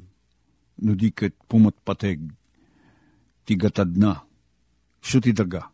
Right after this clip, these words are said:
Ti daga mangted ti apit, ti daga pambalin na pagpatakderan ti balay. Ti daga agbalin a pagnaedan, pumatpateg ti gatad ti daga,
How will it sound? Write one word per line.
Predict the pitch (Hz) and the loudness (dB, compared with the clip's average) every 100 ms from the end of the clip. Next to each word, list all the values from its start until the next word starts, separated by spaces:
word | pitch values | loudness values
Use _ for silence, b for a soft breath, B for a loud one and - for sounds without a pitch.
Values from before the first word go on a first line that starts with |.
| _ _ _ _ _ _ _ _ _ | _ _ _ _ _ _ _ _ _
Ti | 113 | -2
daga | 104 107 131 | 0 4 6
mangted | 139 123 117 104 | 8 6 4 -2
ti | 131 - | -2 -2
apit, | 143 - 120 - _ | -2 -2 -2 -4 _
ti | - 107 | -4 -2
daga | 101 110 | 0 -2
pambalin | 107 107 101 104 104 | -2 0 0 2 0
na | |
pagpatakderan | 87 101 - 104 - - - 107 104 87 | 0 -6 -6 -10 -10 -16 -8 -4 -4 -4
ti | 107 | -6
balay. | 92 104 98 85 80 92 _ _ _ _ _ _ _ | -4 -4 -6 -10 -18 -20 _ _ _ _ _ _ _
Ti | - 101 | -6 -4
daga | 104 95 113 104 90 - _ _ _ _ _ _ - | -2 0 0 0 -4 -12 _ _ _ _ _ _ -10
agbalin | 87 82 98 107 110 90 82 78 _ _ - | -8 -4 0 4 6 4 0 -6 _ _ -18
a | |
pagnaedan, | - 98 104 107 139 127 110 80 - _ _ _ _ _ _ - | -8 0 2 2 2 2 2 -2 -10 _ _ _ _ _ _ -2
pumatpateg | 120 127 - 127 123 107 - | 4 4 4 0 0 0 -2
ti | 110 | -4
gatad | 98 104 104 113 104 87 85 | -4 -4 -2 0 0 -4 -8
ti | 110 | -4
daga, | 92 98 104 92 | -2 -2 -2 -4